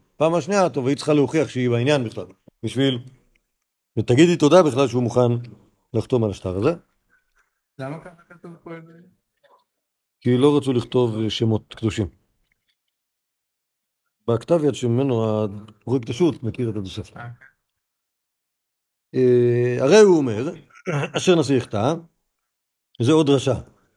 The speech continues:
Speaker 1: <clears throat> עוד דרשה של רבי חנן בן זכאי. "אשר נשיא יחטא, אשרי הדור, שהנשיא מביא, הנשיא שלו מביא קורבן שגגה על שגגתו." אוקיי?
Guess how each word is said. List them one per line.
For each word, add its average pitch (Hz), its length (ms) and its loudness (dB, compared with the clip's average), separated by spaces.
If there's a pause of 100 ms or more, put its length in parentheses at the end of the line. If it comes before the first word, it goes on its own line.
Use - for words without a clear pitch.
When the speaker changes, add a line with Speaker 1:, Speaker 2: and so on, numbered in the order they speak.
(440)
Speaker 1:
<clears throat> 180 480 2
עוד 156 100 2
דרשה 135 240 2
של 113 120 -2
רבי 107 160 -2
חנן 113 140 0
בן 107 60 -2
זכאי. 101 320 -6 (640)
"אשר 156 220 0
נשיא 131 200 -2
יחטא, 151 340 2
אשרי 127 300 2
הדור, 170 680 4 (500)
שהנשיא 120 380 0
מביא, 170 340 4
הנשיא 127 380 -2
שלו 185 380 4
מביא 165 120 -4
קורבן 170 240 0
שגגה 175 480 2 (340)
על 147 120 0
שגגתו." 156 600 2 (1800)
אוקיי? 156 340 2